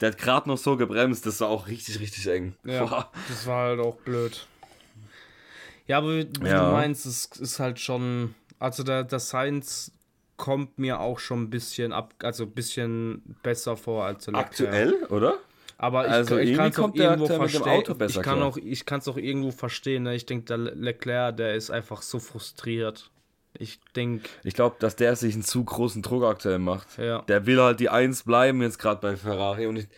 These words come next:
Speaker 1: wie auch Sascha Roos gestern im Qualifying, als Leclerc im, äh, einmal wieder einen kleinen Austritt hatte, f-, äh, in der Quali, der fu-,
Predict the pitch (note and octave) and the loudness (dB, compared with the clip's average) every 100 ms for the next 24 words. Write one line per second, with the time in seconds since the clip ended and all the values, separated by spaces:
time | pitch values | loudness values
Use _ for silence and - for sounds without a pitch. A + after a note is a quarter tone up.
0 | - - - A2 G#2 B2 D#3+ C#3 C3 C3+ | -20 -18 -4 -4 -2 -2 2 2 2 -2
1 | C3 B2 A#2+ C3+ - C3+ C3 C3 A#2+ A2+ | 0 0 2 0 0 -2 0 0 0 0
2 | - C3 C3+ A2 G#2 A2+ B2 G2+ G#2+ G#2+ | 2 4 4 4 4 4 2 -2 -2 -2
3 | G#2 G#2 A2 G#2+ G2 G2+ G#2 F#2+ F#2+ F#2+ | -2 0 2 2 0 -4 0 2 2 0
4 | - - - - - A2 A#2+ A#2 A2 A2+ | -6 -18 -20 -18 -4 0 2 2 0 -2
5 | G#2+ G#2+ - C3+ D#3+ A2+ G2+ G2+ G#2+ A2+ | -2 -2 0 0 0 -4 -2 -2 -2 -4
6 | - D#2+ G2+ G2 F#2+ - A#2 B2+ C#3+ - | -4 -2 0 0 -2 0 0 2 -2 -6
7 | - - - _ _ A2+ A2 C3 A#2+ | -20 -20 -20 _ _ 0 2 2 -2